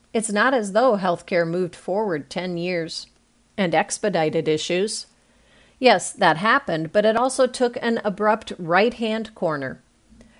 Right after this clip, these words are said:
Virtual and telehealth were items that were kind of front burner for most organizations, but with covid nineteen, you needed to do it instantly. I had a client in my previous position that actually converted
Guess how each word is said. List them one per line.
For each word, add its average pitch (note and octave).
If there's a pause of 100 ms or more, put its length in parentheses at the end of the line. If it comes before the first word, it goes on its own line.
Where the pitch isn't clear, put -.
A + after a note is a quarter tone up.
(140)
Virtual C#4+
and F3
telehealth G3
were F#3
items F#3+
that E3
were F#3
kind C#4+
of B3
front A3+
burner D#3
for -
most E3
organizations, D#3 (320)
but D#3+
with F3+
covid G3
nineteen, A3+
you F3+
needed F3+
to G3
do G3
it A3
instantly. - (600)
I C4
had G#3
a E3
client F3+
in G3+
my F3
previous A#3
position D#3
that F3+
actually A#3+
converted F3